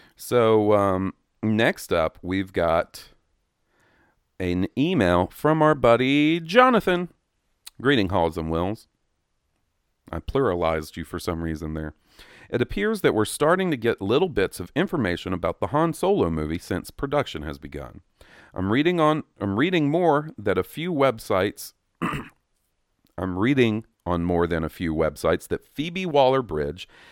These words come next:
is playing a mocap character in the film, and more specifically, she's playing a droid. Please, please, please be clear that this report did not come from that ass clown Mike Zero. I know there are droids in Star Wars universe with a female persona,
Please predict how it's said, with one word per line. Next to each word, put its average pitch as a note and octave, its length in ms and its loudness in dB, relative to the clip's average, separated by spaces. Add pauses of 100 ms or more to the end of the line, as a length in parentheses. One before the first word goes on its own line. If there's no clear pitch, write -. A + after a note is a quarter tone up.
(120)
is F#2 140 -10
playing C#3 340 0
a F2 60 0
mocap A2+ 600 0
character G#2+ 480 -2
in G2+ 120 -2
the C3 80 -4
film, E2 360 -2
and G2 140 -2
more A2 180 -2
specifically, A2 760 -6
she's G#2 200 -12
playing E2 300 -2
a F2 60 -6
droid. B2+ 400 0 (640)
Please, F3 280 -8 (160)
please, F#3+ 440 -6 (1200)
please D3+ 400 -4
be A2 160 0
clear E2 500 0
that G2 160 -4
this A2+ 180 0
report G#2+ 360 0
did F#2 140 -2
not G#2 280 2
come F#2 240 0
from E2+ 220 -6
that E2+ 180 -2
ass E2+ 260 -2
clown D#2+ 400 -4
Mike D2+ 260 -6
Zero. F2 460 -4 (680)
I F#2+ 40 0
know G#2+ 180 4
there F3 180 4
are E3+ 60 2
droids B2 460 0
in G#2+ 160 -4
Star G2 280 2
Wars G2+ 280 0
universe D#2+ 440 -4
with F#2+ 160 -4
a E2 60 0
female F2+ 480 -2
persona, F2 560 -4